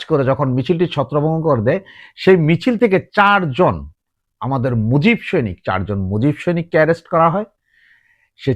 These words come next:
চারজন মুজিব সৈনিককে আবার পুলিশের হাত থেকে গেরিলা কায়দায় আমাদের ছাত্রলীগ, যুবলীগের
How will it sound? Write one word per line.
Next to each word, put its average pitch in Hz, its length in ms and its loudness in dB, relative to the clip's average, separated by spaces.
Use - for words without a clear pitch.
চারজন 170 360 4
মুজিব 220 300 2
সৈনিককে 214 420 2
আবার 151 180 4
পুলিশের 233 440 6
হাত - 180 -2
থেকে 160 140 2
গেরিলা 214 420 8
কায়দায় 160 360 4
আমাদের 151 220 0
ছাত্রলীগ, 175 460 0
যুবলীগের 156 400 4